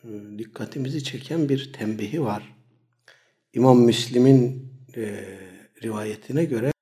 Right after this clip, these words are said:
Aleyhisselatü Vesselam Efendimiz buyurmuş ki, "Hurmetu nisa'il mücahidin alel qa'idin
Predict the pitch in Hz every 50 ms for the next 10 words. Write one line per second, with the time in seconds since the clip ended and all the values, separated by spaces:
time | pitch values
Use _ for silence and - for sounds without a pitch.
0 | _ _ - 117 113 113 104 - - 139 131 131 131 123 113 104 - - 123 123
1 | 131 120 104 - - 110 107 104 110 120 135 131 - - 113 110 113 110 113 113
2 | 110 - - - - - 113 135 170 - - - - _ _ _ _ _ _ _
3 | _ _ _ - - - - 151 143 - - - - - 165 190 170 151 139 131
4 | 127 131 - - 160 143 131 117 - - - 160 170 165 - 143 127 120 117 113
5 | 110 107 - 117 110 104 104 113 110 110 147 170 175 165 143 127 117 110 110 107
6 | 101 107 110 110 107 104 95 98 98 90 - 139 151 175 180 180 180 -